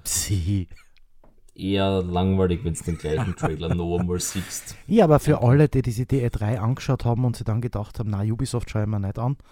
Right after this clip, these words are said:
Speaker 1: da war
Speaker 2: Ja,
Speaker 1: die auf
Speaker 2: nein, für die
Speaker 1: Nintendo
Speaker 2: war's die
Speaker 1: D.
Speaker 2: super Überraschung und
Speaker 1: Ist
Speaker 2: die ja
Speaker 1: es
Speaker 2: nichts
Speaker 1: jetzt.
Speaker 2: gelesen haben im Internet,
Speaker 1: Mhm,
Speaker 2: aber
Speaker 1: ja.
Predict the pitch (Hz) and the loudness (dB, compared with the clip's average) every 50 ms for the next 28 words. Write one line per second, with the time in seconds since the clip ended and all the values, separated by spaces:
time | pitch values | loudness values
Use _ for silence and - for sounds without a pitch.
0 | _ - - - - - - - - - - - - - _ - 117 95 107 113 | _ -20 -20 -20 -20 -20 -20 -20 -20 -20 -20 -20 -20 -10 _ -4 -2 -2 0 0
1 | 143 160 - - - 202 - 117 104 95 95 104 160 180 180 143 131 131 151 180 | 2 4 4 4 4 4 2 2 2 2 2 2 4 4 4 4 4 4 4 4
2 | 185 180 135 131 - 147 131 113 107 101 90 87 95 107 - 165 165 151 123 113 | 4 4 2 0 0 -2 0 0 2 2 2 2 0 0 0 0 2 2 0 0
3 | 107 - - 104 107 104 101 101 95 92 - - - 92 92 101 135 127 113 120 | -2 0 0 0 0 0 0 -2 -2 -4 -6 -8 -8 -6 -6 -4 -4 -2 -2 -2
4 | 120 107 104 104 101 110 - - 123 120 123 131 156 151 120 113 - - - | 0 0 0 0 0 -2 -2 -2 0 0 2 2 2 2 2 2 2 0 0